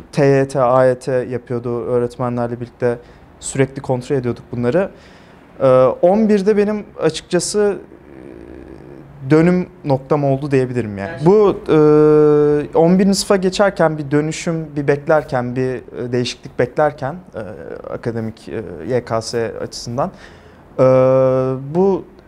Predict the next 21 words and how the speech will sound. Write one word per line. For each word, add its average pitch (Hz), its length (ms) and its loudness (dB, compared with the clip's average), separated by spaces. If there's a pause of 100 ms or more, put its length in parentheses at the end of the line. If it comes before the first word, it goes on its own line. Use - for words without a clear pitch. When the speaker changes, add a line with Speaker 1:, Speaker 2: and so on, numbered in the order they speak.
(140)
Speaker 1:
dershaneyle 165 680 2
bile, 135 120 -2
İzmir 160 220 -2
Sınav'la 185 480 -2
birlikte, 135 560 -4 (720)
e, 139 40 2 (800)
bu 180 280 0 (260)
denemelerin 165 720 2
ve 185 300 2
kaynakların 151 720 -2
önemini 135 320 0
fark 120 320 -2
ettim. 165 320 -10 (720)
E, 123 80 -2
ve 127 540 0 (140)
bir 135 120 -10
şeyler 175 540 0 (280)
başarmam 143 600 -2
gerektiğini 135 440 -6
fark 110 300 -6
ettim. 208 320 -12